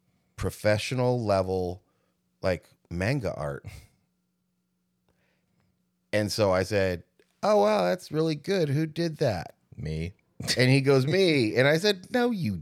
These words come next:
Speaker 1: didn't."
Speaker 2: <laughs>
Speaker 1: Because he was the kid that didn't, he wouldn't, he wasn't into art stuff.
Speaker 2: Mm-hmm.
Speaker 1: He was into video games. And when I saw that, I was so amazed.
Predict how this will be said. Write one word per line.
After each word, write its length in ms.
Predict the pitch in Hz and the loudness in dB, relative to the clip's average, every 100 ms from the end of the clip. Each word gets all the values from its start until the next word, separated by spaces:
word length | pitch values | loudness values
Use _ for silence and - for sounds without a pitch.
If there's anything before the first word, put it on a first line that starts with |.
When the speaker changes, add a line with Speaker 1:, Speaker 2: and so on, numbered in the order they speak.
| - | -8
Speaker 1:
didn't." 680 | 80 76 80 101 - - - | -8 -6 -6 -6 -8 -16 -14
Speaker 2:
<laughs> 60 | 107 - 160 _ _ 214 - - - | -12 -6 -6 _ _ -10 -10 -14 -6
Speaker 1:
Because 340 | 156 196 175 | 0 4 4
he 140 | 170 175 | 2 2
was 160 | 170 | 2
the 80 | 170 | 2
kid 240 | 165 185 180 | 0 0 2
that 120 | 190 | 2
didn't, 300 | 208 208 180 | 2 2 4
he 80 | 175 | 4
wouldn't, 420 | 160 185 240 247 - | 4 4 2 0 -2
he 140 | 180 | 2
wasn't 320 | 175 190 214 | 4 4 6
into 260 | 240 254 254 | 4 4 4
art 300 | 170 143 - | 4 2 0
stuff. 560 | - 131 95 82 - _ - | -4 0 0 -4 -14 _ -10
Speaker 2:
Mm-hmm. 160 | 92 92 | -6 -2
Speaker 1:
He 80 | |
was 100 | 139 | 2
into 160 | 151 175 | 4 4
video 300 | 196 226 214 | 2 2 2
games. 540 | 165 135 107 90 80 - - - - | 2 0 0 -4 -8 -16 -20 -20 -2
And 160 | 123 127 | 2 2
when 120 | 135 | 4
I 140 | 143 | 2
saw 420 | 139 - 160 170 | 0 0 0 0
that, 200 | 160 127 | 2 2
I 40 | 117 | 2
was 200 | 117 104 | 0 -2
so 360 | - - 123 | -4 0 0
amazed. 720 | 131 117 110 101 73 80 - | 0 -2 -2 -4 -6 -12 -16